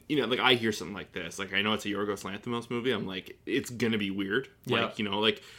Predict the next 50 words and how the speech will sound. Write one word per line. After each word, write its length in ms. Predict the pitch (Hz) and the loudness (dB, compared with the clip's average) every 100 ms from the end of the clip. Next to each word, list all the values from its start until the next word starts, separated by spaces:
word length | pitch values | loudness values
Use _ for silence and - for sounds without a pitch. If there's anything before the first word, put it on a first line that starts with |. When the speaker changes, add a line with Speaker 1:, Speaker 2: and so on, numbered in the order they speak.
| - | 2
Speaker 1:
so 180 | 147 123 | 6 10
the 100 | 139 | 8
expect-, 320 | 143 143 - | 8 0 0
for, 240 | 117 147 | 4 4
you 140 | 143 156 | 4 2
know, 60 | |
like, 120 | 101 101 | 2 -2
the 80 | |
film 340 | 113 131 135 113 | 0 2 2 0
heads, 280 | 87 87 107 | -2 -2 -2
like, 120 | 104 | 4
the 100 | 120 | 4
expectation 520 | 117 107 - 101 - | 6 0 0 -4 -4
is, 120 | 87 78 | -8 -8
like, 220 | 80 - | -8 -6
this 160 | 104 113 | -4 -2
movie's 300 | 101 92 - | -2 -4 -4
gonna 220 | 101 87 | -4 -4
be, 380 | 90 80 80 - - - - - | -6 -6 -8 -18 -20 -20 -20 -4
you 120 | 117 | -4
know, 100 | 87 | -2
it's 100 | 95 | -2
gonna 140 | 131 117 | 0 0
be 100 | 98 | -2
something. 540 | - 101 - - - | -4 -4 -6 -12 -2
But, 160 | 110 - | -2 2
like, 220 | 107 - | 0 0
Speaker 2:
Yeah. 260 | 120 110 107 - - | -4 -4 -6 -12 -8
Speaker 1:
you 100 | 156 | 0
know, 160 | 117 98 | 0 2
the 280 | 131 120 113 | -4 -2 -2
general 340 | 110 123 113 | 4 4 4
audiences, 540 | - 95 117 104 82 82 | 2 2 2 -2 -6 -2
you 100 | 123 | -2
know, 60 | |
people 240 | 107 101 104 | -2 -2 0
that 100 | 95 | -2
just 140 | 98 | -2
kinda 340 | 104 92 90 90 - - 107 | -2 -4 -6 -12 -10 -2 2
either 200 | 101 98 | 4 4
walk 280 | 95 - | 2 0
into 100 | 98 | -2
a 60 | 98 | -4
theater 360 | - 110 95 90 | 0 2 2 0
or, 180 | - | 0
or 40 | 104 | 2
what 160 | 95 | 2
have 240 | 92 104 104 | 2 0 0
you, 160 | 82 | -8
like, 240 | 80 85 | -12 -16